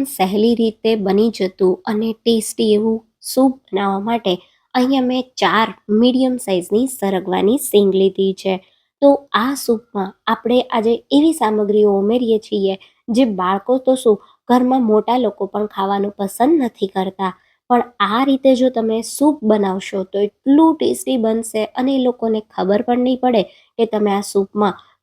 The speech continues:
કઈ કઈ સામગ્રી ઉમેરેલી છે. એકદમ ટેસ્ટી જ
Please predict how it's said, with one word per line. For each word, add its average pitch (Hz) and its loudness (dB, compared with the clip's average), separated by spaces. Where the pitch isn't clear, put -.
કઈ 240 2
કઈ 202 0
સામગ્રી 190 0
ઉમેરેલી 185 0
છે. 190 -10
એકદમ 226 0
ટેસ્ટી 190 -2
જ 180 -8